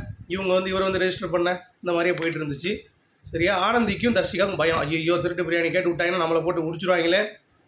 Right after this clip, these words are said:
எப்படியாவது தப்பிச்சிடணும்" அப்படின்ற மாதிரி அவங்க வந்து பார்த்தீங்கன்னா அப்படியே அமைதியா கமுக்கணி மாதிரி உட்காந்து மஞ்சரியை வந்து டேக் கேர் பண்ணிட்டு இருக்காங்கன்னு பார்க்க முடிஞ்சுச்சு.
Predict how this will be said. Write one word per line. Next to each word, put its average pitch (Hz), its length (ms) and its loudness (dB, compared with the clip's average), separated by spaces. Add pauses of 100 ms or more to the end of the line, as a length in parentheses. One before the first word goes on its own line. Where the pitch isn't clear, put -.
(160)
எப்படியாவது 175 380 0
தப்பிச்சிடணும்" 185 240 0
அப்படின்ற 170 260 2
மாதிரி 180 220 2
அவங்க 180 280 2
வந்து 180 100 2
பார்த்தீங்கன்னா 170 140 4
அப்படியே 160 260 0
அமைதியா 175 400 0
கமுக்கணி 165 420 0
மாதிரி 185 240 0 (380)
உட்காந்து 180 260 2
மஞ்சரியை 160 380 2
வந்து 160 240 0 (720)
டேக் - 40 -6
கேர் 165 240 0
பண்ணிட்டு 151 280 -2
இருக்காங்கன்னு 156 300 0
பார்க்க 147 240 -2
முடிஞ்சுச்சு. 131 480 -10